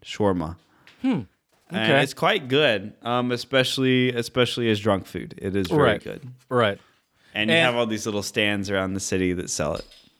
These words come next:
Speaker 2: I've heard, um, uh, Peter's a pretty cheap city to live in.
Speaker 1: Oh, yes. I mean, especially compared to Moscow. Moscow is known to be expensive in Russia.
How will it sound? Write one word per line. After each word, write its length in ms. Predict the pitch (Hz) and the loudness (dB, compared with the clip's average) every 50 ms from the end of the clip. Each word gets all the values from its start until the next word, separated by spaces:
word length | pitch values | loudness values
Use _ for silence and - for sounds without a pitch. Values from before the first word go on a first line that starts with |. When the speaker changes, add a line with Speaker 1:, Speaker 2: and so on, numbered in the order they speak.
| _ - | _ -2
Speaker 2:
I've 180 | 147 151 147 - | 0 0 0 0
heard, 300 | 147 175 180 180 175 170 | 0 2 2 2 2 2
um, 580 | 147 143 139 135 131 127 117 117 113 113 - _ _ - - | 2 4 4 4 4 4 2 0 -4 -6 -10 _ _ -10 -4
uh, 200 | - 123 117 113 | 0 2 2 2
Peter's 420 | - - 135 131 - 131 120 113 110 | 2 0 0 2 2 2 0 0 -2
a 60 | 107 | -4
pretty 420 | - - 123 117 113 110 110 107 | -4 -2 -2 0 0 -2 -4 -4
cheap 260 | - - - 123 104 | -6 -6 -6 -6 -6
city 280 | - - 117 101 104 98 | -4 -4 -4 -2 -2 -2
to 80 | 95 95 | -2 -2
live 180 | 95 95 90 | -4 -4 -4
in. 220 | 90 87 92 92 - _ _ - - - - - _ _ - | -6 -8 -10 -10 -14 _ _ -20 -20 -20 -20 -20 _ _ -2
Speaker 1:
Oh, 160 | 110 113 120 | 2 2 2
yes. 500 | 117 107 101 90 85 92 - - - - - | 2 2 0 -2 -4 -6 -10 -18 -18 -12 -6
I 80 | 117 123 | -2 0
mean, 380 | 131 131 131 123 120 120 - _ _ - | 2 2 2 0 -2 -4 -6 _ _ -16
especially 440 | 117 - - 165 165 - 220 214 | -8 -4 -2 0 0 0 0 0
compared 360 | - 190 165 147 156 143 131 123 | 0 0 0 0 2 0 0 0
to 60 | 131 | 0
Moscow. 520 | 131 135 139 151 156 - - - 120 104 101 | 0 2 2 0 0 -2 -4 -2 0 0 0
Moscow 440 | 107 117 131 135 - - 165 160 151 | 0 0 0 -2 -2 -2 0 2 2
is 120 | 135 117 | 2 0
known 240 | 131 127 127 127 127 | 0 0 0 0 0
to 140 | 127 131 117 | -2 -4 0
be 120 | 110 120 | 2 2
expensive 800 | 113 104 - - - - 123 120 127 - - 107 95 90 90 92 | 2 0 -2 -6 -2 0 0 0 0 -2 -4 -4 -4 -4 -6 -8
in 160 | 92 98 98 | -8 -4 -2
Russia. 520 | 95 95 90 92 - - - - - - | 0 0 0 -2 -2 -6 -8 -8 -14 -16